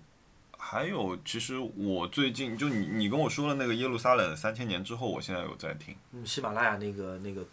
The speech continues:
Speaker 2: 念书的那个。
Speaker 1: 我换了好几个了，我有，
Speaker 2: 哦，
Speaker 1: 有一个
Speaker 2: 有几个声音不太好。
Speaker 1: 有一，有一个女生声音很好的，但是她呢，
Speaker 2: 嗯。
Speaker 1: 只能在微信上面，就是付费听。我微信付费没问题，但是你不能把微信关掉。
Speaker 2: 对，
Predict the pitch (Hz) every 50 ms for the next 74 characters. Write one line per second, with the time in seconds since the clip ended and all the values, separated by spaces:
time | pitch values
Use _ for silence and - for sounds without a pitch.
0 | - - - - 139 120 107 - - 127 127 127 110 101 98 98 98 95 - -
1 | 135 143 127 113 - 90 123 143 - - 101 101 131 147 135 117 101 101 104 113
2 | 139 147 123 127 113 107 175 214 247 - - 240 - 190 190 190 175 143 120 110
3 | 98 - - - - 139 156 185 226 190 127 117 127 120 113 131 151 220 214 147
4 | 110 101 147 160 156 185 190 196 170 - 120 147 160 156 131 95 87 85 90 104
5 | 165 185 180 185 180 - 185 196 202 196 175 151 156 - 107 101 92 90 90 92
6 | 101 110 - 165 151 139 127 127 127 139 160 180 202 202 240 208 139 117 120 101
7 | 95 95 87 85 80 90 101 113 110 113 104 95 - - - 180 160 151 175 190
8 | 135 98 98 92 80 82 90 98 98 92 - 123 170 196 226 214 196 180 - -
9 | 202 180 220 190 135 101 95 98 101 95 90 95 - 80 82 104 131 143 139 139
10 | 143 131 127 - - - - 104 98 87 - - 147 123 123 - 101 92 101 120
11 | 120 151 135 143 151 147 156 175 180 - - - - - - - - - - -
12 | - - - 98 87